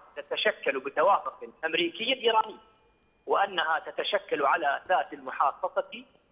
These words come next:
الطائفية أو ما يسمى بالتوافق. أما دعوى الصدر على أنه أما يشكل حكومة أغلبية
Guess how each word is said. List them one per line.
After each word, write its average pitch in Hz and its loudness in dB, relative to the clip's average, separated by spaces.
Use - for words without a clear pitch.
الطائفية 175 2
أو 190 0
ما 160 0
يسمى 196 0
بالتوافق. 156 0
أما 180 2
دعوى 147 4
الصدر 175 0
على 143 2
أنه 139 -2
أما 170 0
يشكل 135 -6
حكومة 143 -2
أغلبية 143 -2